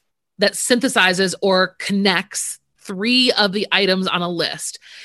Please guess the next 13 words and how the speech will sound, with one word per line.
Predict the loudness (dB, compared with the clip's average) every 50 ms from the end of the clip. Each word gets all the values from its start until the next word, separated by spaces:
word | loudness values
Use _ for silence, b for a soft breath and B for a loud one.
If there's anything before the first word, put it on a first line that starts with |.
| B B 0
and | 2 4
then | 4 4 4
another | 2 2 2 2 2 2 2 2 0
sentence | 0 0 -2 -2 -2 -4 -4 -4 -4 -6 -6 -10 -12 -14 b b b b b b b b
that | -2 -2 0 0
defends | 0 -2 -2 -4 -4 _ 2 4 4 4 2 0 -2 -4 -6 -8 -10 -12 _ _ _ _ _ -6
the | -4 -4 -2 0
outlier | 0 2 2 2 2 2 2 2 2 0
and | 0 -2 -2 -2 -2 0
why | 0 2 2 2
it | 2 2 0 -2
does | -2 -4 -4 -2
not | -2 -2 -2 -2 -4